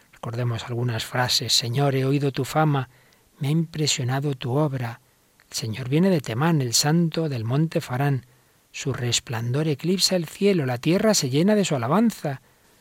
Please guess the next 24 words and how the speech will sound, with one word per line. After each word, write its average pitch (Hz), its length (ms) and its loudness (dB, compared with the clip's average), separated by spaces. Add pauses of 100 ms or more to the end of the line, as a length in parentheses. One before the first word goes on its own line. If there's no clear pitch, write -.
(100)
Su - 240 -4
brillo 135 400 2
es 156 300 2 (400)
como 113 240 -4
el 104 160 -4
día, 127 460 2 (560)
su - 220 -4
mano 143 280 4
destella 151 580 2 (100)
velando 151 600 4
su 156 160 -2
poder". 143 440 0 (840)
O 120 260 0
el 104 160 -4
Salmo 113 680 -2 (120)
noventa 113 440 -2
y 120 100 -4
uno. 113 160 0
Qué 170 220 4
magníficas 175 840 4
son 190 320 6
tus 165 300 2
obras, 170 380 6
Señor, 151 460 4